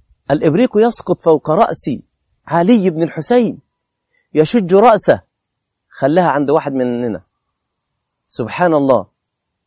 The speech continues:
ده الواحد يا راجل طيب لما بيجي يتناقش مع الناس، مجرد نقاش، وبعدين يقول له: "طب صلي على النبي يا معلم." "كسبنا صلاة النبي يا أخوي." "طب صلي على النبي يا حج." ألف صلاة.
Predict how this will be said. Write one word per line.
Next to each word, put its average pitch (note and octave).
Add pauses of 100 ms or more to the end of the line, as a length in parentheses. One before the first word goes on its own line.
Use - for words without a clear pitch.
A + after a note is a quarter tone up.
(680)
ده C3+
الواحد F3
يا D3+
راجل E3
طيب F3
لما D3
بيجي F3
يتناقش E3
مع C#3+
الناس، F#3
مجرد F#3+
نقاش، E3 (920)
وبعدين C#3
يقول E3
له: D#3+
"طب C#3+
صلي E3+
على C3
النبي D3
يا A#2+
معلم." A2+ (720)
"كسبنا A3
صلاة G3
النبي G3
يا D#3+
أخوي." D3 (1080)
"طب A2
صلي E3+
على C3+
النبي E3
يا C3
حج." D3+ (1120)
ألف G3
صلاة. G3